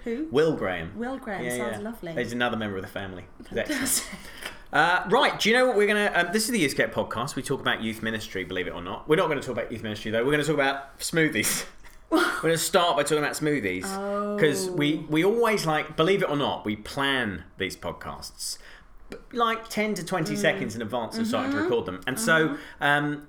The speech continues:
Speaker 2: Ra-, Rachel said, "Why don't we talk about the drinks?"
Speaker 1: Because, lovely listener, I arrived from Preston on the train, feeling a little bit frazzled, like carrying some, and have you ever <laughs> tried?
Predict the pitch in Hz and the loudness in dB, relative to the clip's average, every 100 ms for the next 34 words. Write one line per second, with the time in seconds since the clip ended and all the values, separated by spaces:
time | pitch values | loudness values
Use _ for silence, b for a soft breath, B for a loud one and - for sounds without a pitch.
0 | - 156 156 160 156 147 120 117 127 131 | -2 2 4 4 2 0 -4 -2 0 -2
1 | 139 139 135 127 107 120 90 - - - | -2 -2 0 -2 -4 -6 -6 -10 -14 -14
2 | B B - - - 440 392 208 123 170 | B B -20 -12 -4 2 4 4 0 -4
3 | - - 226 233 226 233 254 - 180 - | -6 -4 -6 -4 -4 -4 -4 -6 -8 -10
4 | - - B B - 254 302 285 254 226 | -10 -10 B B -2 2 2 2 2 2
5 | 214 214 208 196 220 208 - - 110 156 | 0 -4 -8 -6 -6 -4 -4 -6 -8 -4
6 | 214 226 214 - 196 135 104 139 185 - | -2 -2 -2 -4 -4 -4 -8 -8 -4 -2
7 | 370 381 392 440 494 403 - - 277 226 | 0 0 2 0 0 -2 -4 -2 0 0
8 | 226 180 202 - - - 254 247 226 262 | -2 -4 -4 -4 -4 0 0 0 -2 -4
9 | 269 285 349 359 - 330 320 - - 311 | -2 -4 -2 -2 -2 -2 -2 -6 -4 -6
10 | - | -8